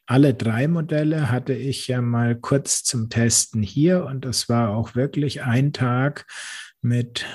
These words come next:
schöner Wintersonne und da konnte man rausgehen und, ähm, sie schaut auch wirklich da noch gut aus und ist auf dem Fahrrad, hatte ich sie dann in dieser Spezialhalterung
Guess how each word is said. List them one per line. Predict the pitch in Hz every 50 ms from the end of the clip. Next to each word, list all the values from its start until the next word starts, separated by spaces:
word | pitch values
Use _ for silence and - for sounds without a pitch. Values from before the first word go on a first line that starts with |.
| -
schöner | - - - - 131 127 131 135 139 135 127 113 110
Wintersonne | 127 139 165 170 - 151 170 151 - - - 147 131 135 143 147 151 147 123
und | 123 123
da | 117 117
konnte | 117 - 123 120 123 123 123 117
man | 117 113 104
rausgehen | 107 104 110 131 139 - - - - - 139 135 135 139 139 147
und, | - - 113 113 113 113 113 113 113 117
ähm, | 117 113 113 113 110 113 110 110 107
sie | - - - 101
schaut | - - 117 110 117 117 113
auch | 110 113 113 - -
wirklich | 117 123 123 - - 131 120 - -
da | - 113 107 110 113
noch | 117 117 113 110 - _
gut | - 117 131 135 -
aus | 110 113 110 117 123 123 135 127 - -
und | - 131 123 120 -
ist | 123 120 110 - - - - - -
auf | - 113 120 113 -
dem | - 101 95
Fahrrad, | - - 107 113 135 147 139 - - 160 -
hatte | 151 151 147 - 151
ich | 135 - -
sie | - 147
dann | 139 143 135 135 135 131 - - - - - - - - - - _
in | - 127 117 120
dieser | 117 123 117 - - 117
Spezialhalterung | - - - 117 110 - - 117 113 120 147 160 135 - - 135 139 135 - 139 135 139 139 135 139 143 143 147 139